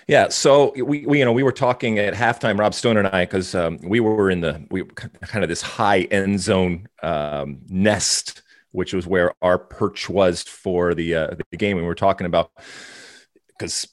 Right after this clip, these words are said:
you know, you're going in down, uh, if you're Seattle. So what does Schmetzer do? How, how does he approach this? And we talked about the set pieces, 'cause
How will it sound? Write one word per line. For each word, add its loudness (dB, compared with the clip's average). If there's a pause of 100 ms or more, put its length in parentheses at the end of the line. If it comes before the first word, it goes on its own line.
you -10
know, -10
you're -6
going 2
in 0 (480)
down, 0
uh, -2
if -4
you're -4
Seattle. -2
So -6
what 0
does 0
Schmetzer -4
do? 2
How, 0
how 0
does -2
he -2
approach 0
this? -8
And 2
we 2
talked 2
about 0
the -8
set -2
pieces, -8
'cause 0